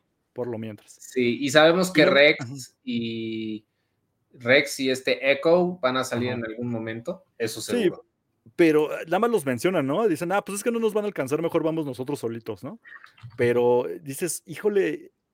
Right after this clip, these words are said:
Speaker 1: entonces, eh, no, no entiendo, o sea, tal vez lo estoy sobreanalizando, aquí es donde tú me regañas, José, pero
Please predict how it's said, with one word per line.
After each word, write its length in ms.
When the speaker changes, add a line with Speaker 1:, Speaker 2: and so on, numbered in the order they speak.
Speaker 1:
entonces, 540
eh, 100
no, 160
no 140
entiendo, 380
o 120
sea, 320
tal 120
vez 100
lo 60
estoy 160
sobreanalizando, 680
aquí 240
es 80
donde 260
tú 100
me 100
regañas, 420
José, 240
pero 300